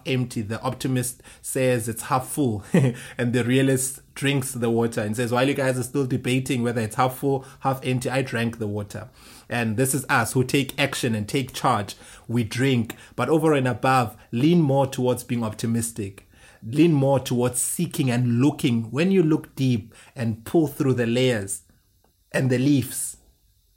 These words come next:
and the covers, you will find that is there, that it's there. Let's continue to take charge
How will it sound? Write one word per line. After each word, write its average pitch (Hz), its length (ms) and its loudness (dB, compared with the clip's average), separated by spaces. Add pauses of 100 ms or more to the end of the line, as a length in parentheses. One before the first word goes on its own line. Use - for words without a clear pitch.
(260)
and 127 180 -2
the 123 100 2
covers, 117 640 -2 (200)
you 113 160 -4
will 113 100 -2
find 113 600 -2 (100)
that 107 320 -6
is 101 140 -6
there, 92 300 -14 (120)
that 117 320 -4
it's - 160 -10
there. 95 320 -12 (760)
Let's 143 180 2
continue 131 680 0 (240)
to - 80 -8
take 135 260 0
charge 117 460 -2